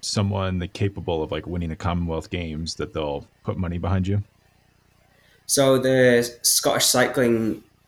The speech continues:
Speaker 2: support is based around, so they have,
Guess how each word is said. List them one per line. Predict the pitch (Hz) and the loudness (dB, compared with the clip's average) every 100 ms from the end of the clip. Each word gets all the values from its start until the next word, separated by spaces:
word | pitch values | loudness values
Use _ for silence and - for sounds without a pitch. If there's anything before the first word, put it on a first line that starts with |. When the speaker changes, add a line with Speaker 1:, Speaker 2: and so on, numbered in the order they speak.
| _ | _
Speaker 2:
support | - - - - 117 95 - - | -4 -4 -4 0 2 2 -2 -6
is | 113 101 | -6 -4
based | - 107 117 117 - - | -2 0 0 0 -2 -6
around, | 107 104 107 107 104 104 104 98 - _ _ _ _ _ _ - | -8 -4 0 0 0 -2 -6 -10 -18 _ _ _ _ _ _ -10
so | 113 | -6
they | 107 | 0
have, | 113 110 - | 0 0 -4